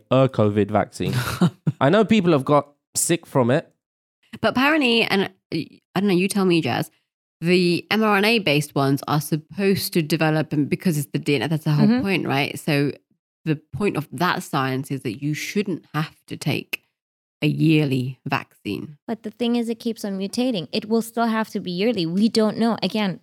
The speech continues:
Speaker 3: it
Speaker 2: But isn't
Speaker 3: all
Speaker 2: the
Speaker 3: comes
Speaker 2: D N A mu-, isn't that the point? 'Cause if you get the D N A, it's not gonna
Speaker 3: We're
Speaker 2: mutate
Speaker 3: not,
Speaker 2: into
Speaker 3: you're
Speaker 2: a
Speaker 3: not
Speaker 2: different
Speaker 3: mutating
Speaker 2: being.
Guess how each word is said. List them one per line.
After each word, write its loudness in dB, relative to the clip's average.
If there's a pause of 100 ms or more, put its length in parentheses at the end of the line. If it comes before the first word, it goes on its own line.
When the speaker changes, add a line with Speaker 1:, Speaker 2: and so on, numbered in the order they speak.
(120)
Speaker 3:
it 4
Speaker 2:
But 4
isn't 6
Speaker 3:
all 8
Speaker 2:
the 4
Speaker 3:
comes 8
Speaker 2:
D 6
N 8
A 6
mu-, 4
isn't 4
that 2
the 0
point? 2
'Cause 4
if 2
you -20
get 0
the 0
D 4
N 6
A, 4
it's 4
not 2
gonna 4
Speaker 3:
We're 6
Speaker 2:
mutate 6
Speaker 3:
not, 6
Speaker 2:
into 4
Speaker 3:
you're 6
Speaker 2:
a 2
Speaker 3:
not 4
Speaker 2:
different 4
Speaker 3:
mutating 4
Speaker 2:
being. -4